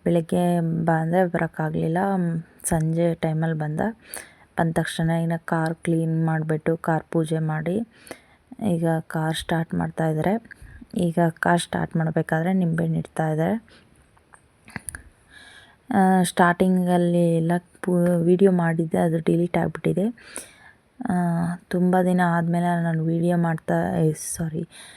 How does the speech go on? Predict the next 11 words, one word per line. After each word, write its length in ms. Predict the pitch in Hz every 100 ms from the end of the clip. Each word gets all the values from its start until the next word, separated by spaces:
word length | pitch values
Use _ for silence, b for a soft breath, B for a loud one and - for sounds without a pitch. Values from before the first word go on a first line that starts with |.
| B -
ವಿಡಿಯೋ 340 | 185 180 185
ಹಾಕ್ತಾಯಿದ್ದೀನಿ 840 | 180 170 160 - 170 165 165 165 165
ಎಡಿಟಿಂಗ್ 440 | 160 170 170 165
ಮಾಡಿ. 260 | 156 170 220 B B B B B _ _ 233
ಆ, 340 | 180 175 175 165 B B B - - _ _ _ _ _ - - -
ನನಗೆ 240 | 196 175 175
ಟೈಮೇ 440 | - 175 180 185
ಸಿಗ್ತಾ 420 | 185 170 - 175
ಇರಲಿಲ್ಲ 300 | 170 170 165
ಎಡಿಟಿಂಗ್ 520 | 165 160 165 165 165 160
ಮಾಡೋದಕ್ಕೆ. 500 | 160 160 165 -